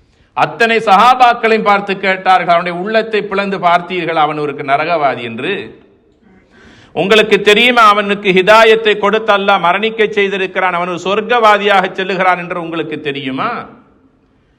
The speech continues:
உங்களுக்கு யார் தந்த அதிகாரம் ஒருவனை நரகவாதி என்றும் சொர்க்கவாதி என்றும் சொல்லுவதற்கு உங்களுக்கு இந்த அதிகாரத்தை தந்தது யார்?"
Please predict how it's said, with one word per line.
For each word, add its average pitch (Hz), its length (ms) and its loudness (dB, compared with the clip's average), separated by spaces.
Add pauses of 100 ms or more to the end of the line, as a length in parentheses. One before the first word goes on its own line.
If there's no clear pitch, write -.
(680)
உங்களுக்கு 214 440 0
யார் 233 260 6
தந்த 240 260 2
அதிகாரம் 247 520 4
ஒருவனை 220 360 2
நரகவாதி 220 680 2
என்றும் 208 300 -6
சொர்க்கவாதி 220 680 0
என்றும் 208 240 -6
சொல்லுவதற்கு 208 580 -4
உங்களுக்கு 202 320 -8
இந்த 190 140 -2
அதிகாரத்தை 214 640 0
தந்தது 220 420 -4
யார்?" 262 480 0